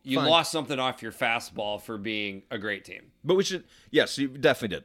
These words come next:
Speaker 2: Let's go and talk about Michigan State first,
Speaker 1: Okay.
Speaker 2: because I loved their game plan. I thought they came in, did a hell of a job on both sides of the ball, being down too, with all
Speaker 1: Yes.
Speaker 2: these,
Speaker 1: Yep.
Speaker 2: all these players out. They had everything. This was a dumpster fire,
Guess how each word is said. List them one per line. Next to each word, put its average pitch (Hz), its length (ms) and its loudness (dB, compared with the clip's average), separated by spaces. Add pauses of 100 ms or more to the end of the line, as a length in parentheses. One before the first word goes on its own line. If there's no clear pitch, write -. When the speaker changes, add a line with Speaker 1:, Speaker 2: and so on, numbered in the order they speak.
Speaker 2:
Let's 160 220 2
go 180 160 4
and 123 100 -2
talk 123 160 2
about 101 160 -2
Michigan 90 240 -8
State - 300 -8
first, 101 200 0
Speaker 1:
Okay. 92 100 -6
Speaker 2:
because 117 260 -6
I 175 80 6
loved 151 400 4
their 107 100 -2
game 87 240 -4
plan. 80 220 -10
I 101 80 -4
thought 147 180 -4
they 135 80 -4
came 117 320 -6
in, 110 220 -4 (340)
did 127 140 0
a 107 40 -2
hell 123 160 2
of 110 80 -2
a 110 40 -2
job 104 400 0 (340)
on 123 140 4
both 143 240 4
sides 123 300 0
of 110 40 -6
the 104 80 -2
ball, 110 340 0 (1040)
being 190 260 2
down 139 360 2
too, - 320 0
with 120 160 0
all 117 120 6
Speaker 1:
Yes. 170 80 4
Speaker 2:
these, 165 220 2 (200)
Speaker 1:
Yep. 131 240 6
Speaker 2:
all 180 80 4
these 156 160 4
players 185 260 0
out. 135 140 -2
They 226 80 0
had 180 180 0
everything. 240 380 -2 (600)
This 269 200 -6
was 214 120 -4
a 202 120 0
dumpster 185 500 -4
fire, 117 320 -8